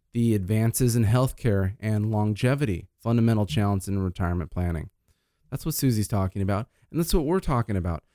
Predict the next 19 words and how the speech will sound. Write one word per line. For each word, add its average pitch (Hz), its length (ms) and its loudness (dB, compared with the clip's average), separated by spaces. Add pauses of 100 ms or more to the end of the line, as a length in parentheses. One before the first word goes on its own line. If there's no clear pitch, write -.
(200)
You 135 180 4
have 120 340 2
to 160 100 -2
have 165 200 0
a 175 60 0
plan. 123 460 -2 (180)
You - 140 -2
have 101 300 0
to 127 80 -2
have 127 160 0
a 139 60 -2
process. 107 600 -2 (260)
You 101 100 -4
have 107 260 2
to 131 80 0
have 120 160 2
a 107 40 2
stinking 113 560 0
clue 107 480 2